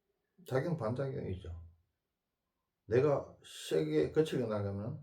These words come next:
상대방도 그렇게 나오게 되더라. 부드럽게 해야 된다.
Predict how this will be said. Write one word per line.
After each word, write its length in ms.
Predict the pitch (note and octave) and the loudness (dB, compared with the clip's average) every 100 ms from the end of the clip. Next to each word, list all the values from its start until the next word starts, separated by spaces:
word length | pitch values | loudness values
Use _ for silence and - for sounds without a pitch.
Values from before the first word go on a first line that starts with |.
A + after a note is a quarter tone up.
| - - | -14 -6
상대방도 680 | A2+ G#2+ B2+ D3+ C#3 - - _ - | -4 -2 -2 -2 -4 -8 -12 _ -6
그렇게 260 | C3+ A#2 | -4 -2
나오게 320 | F2 F#2 F#2+ | 0 2 0
되더라. 600 | E2+ E2 E2+ E2 - - _ _ _ _ _ _ _ _ _ _ _ _ _ | -2 -4 -4 -8 -10 -20 _ _ _ _ _ _ _ _ _ _ _ _ _
부드럽게 420 | G#2 A#2+ - - | 2 4 4 0
해야 100 | F2 | -2
된다. 160 | - | -2